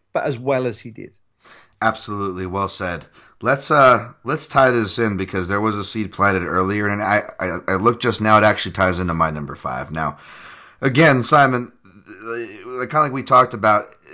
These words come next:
Speaker 2: this, this is, this is your top five. This is Simon Head's top five list, this is Dan Tom's top five list, and we'll get to the listeners' top five list accordingly. Um,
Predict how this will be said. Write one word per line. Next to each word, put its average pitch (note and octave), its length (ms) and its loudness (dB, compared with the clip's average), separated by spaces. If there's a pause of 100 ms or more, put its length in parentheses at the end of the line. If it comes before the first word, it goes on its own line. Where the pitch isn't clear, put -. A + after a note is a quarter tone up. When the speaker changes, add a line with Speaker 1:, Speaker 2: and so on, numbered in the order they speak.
(300)
Speaker 2:
this, D3 240 -10
this F#3+ 260 -6
is, G3 100 -4
this E3 160 2
is A2 140 -8
your A#2 120 0
top G2+ 260 -2
five. D2+ 280 -8
This F#2+ 180 -10
is F2+ 280 -12 (160)
Simon A#2 340 -2
Head's B2 240 -8
top - 260 -2
five A#2+ 240 0
list, A#2 220 -6
this G2 120 -12
is F2+ 80 -12
Dan F2 220 -8
Tom's A2+ 300 -2
top A2 200 -2
five G#2+ 220 -4
list, G#2 160 -12
and G#2 100 -12
we'll G2 120 -12
get G2 180 -12
to F#2+ 320 -10 (180)
the G#2 120 -6
listeners' G#2 400 -6
top F2+ 240 -4
five E2+ 240 -4
list E2+ 180 -16
accordingly. G#2+ 540 -8 (580)
Um, C3 420 4